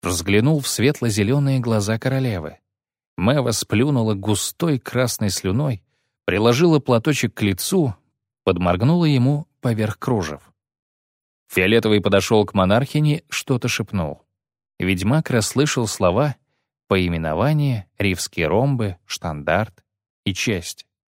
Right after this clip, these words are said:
"Справедливо", кивнула Мэва. Она говорила все четче, перебарывая боль, просовывала язык в щербину,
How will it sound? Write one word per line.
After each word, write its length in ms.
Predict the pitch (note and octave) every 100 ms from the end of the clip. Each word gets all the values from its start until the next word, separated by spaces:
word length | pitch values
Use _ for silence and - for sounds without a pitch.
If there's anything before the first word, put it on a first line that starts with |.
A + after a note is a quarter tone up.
| _ _ _ _ -
"Справедливо", 1120 | - - D3+ F3+ F#3 D#3+ C#3 C#3 C3+ C3+ B2+ _ _ _ _
кивнула 400 | - F#2+ F#2+ F#2
Мэва. 420 | F#2+ F#2 E2+ E2+ - _ _ _ -
Она 200 | D3 F3+
говорила 360 | D3+ D#3 E3
все 220 | B2+ - A2+
четче, 460 | - E3 - -
перебарывая 680 | C3 B2 A2+ B2+ B2 A2 G2
боль, 460 | F2+ B2 D#3 A2 - _ _ -
просовывала 680 | F#2 G2 - D#3 D3+ C#3
язык 420 | B2+ A2+ G2 B2+ -
в 60 |
щербину, 680 | - B2 G2+ F2+ A2+ D3 G#2